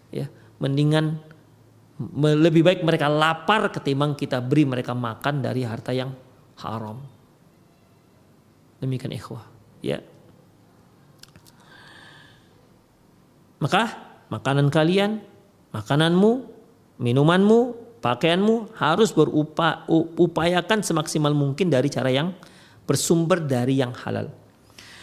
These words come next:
Hatta tarfa'a yadaika bid-du'a ilallahi bi aidin zahiratin wa nafs zakiyatin wa nafsin zakiya-, zakiyatin fayaq-, fayaqbalullahu minka wa li, li auladika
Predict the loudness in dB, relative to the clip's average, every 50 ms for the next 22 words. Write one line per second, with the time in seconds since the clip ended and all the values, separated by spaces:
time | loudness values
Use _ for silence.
0 | -20 -20 -20 -10 -2 0 0 0 0 2 0 2 2 4 2 2 2 0 0 0
1 | 0 0 0 0 0 0 2 2 2 2 2 2 0 0 0 -2 -2 -2 -4 -8
2 | -6 -4 -4 -4 -4 -2 -4 -4 -2 0 0 -2 -2 -4 -2 0 0 2 2 2
3 | 0 0 0 2 2 2 0 0 -4 -4 -2 0 0 0 2 0 -2 -2 -2 -2
4 | 0 0 0 0 0 0 2 2 2 0 0 0 -2 -2 -2 -2 -4 -6 -8 -12
5 | -14 _ _ _ _ -20 -20 -20 -20 -20 -20 -12 _ 0 2 2 2 2 0 -2
6 | -2 0 0 0 0 0 0 2 2 4 4 2 2 4 2 4 4 4 2 0
7 | -2 -4 -2 -2 0 2 0 0 -2 -2 0 0 0 2 2 2 0 0 -2 -2
8 | 0 0 0 0 0 0 -2 -2 0 0 0 2 4 4 4 4 2 0 0 -2
9 | -6 -10 -12 -18 -20 -20 -20 -20 -12 -4 0 2 2 2 0 -2 -10 -12 -4 -2
10 | 0 0 0 0 0 0 0 2 2 0 0 0 0 0 2 2 2 2 2 2
11 | 4 2 2 0 -2 -4 -2 -2 -2 -2 0 0 -2 -4 -6 -4 -2 -2 0 0
12 | 0 0 2 2 2 2 2 0 0 0 0 -2 -2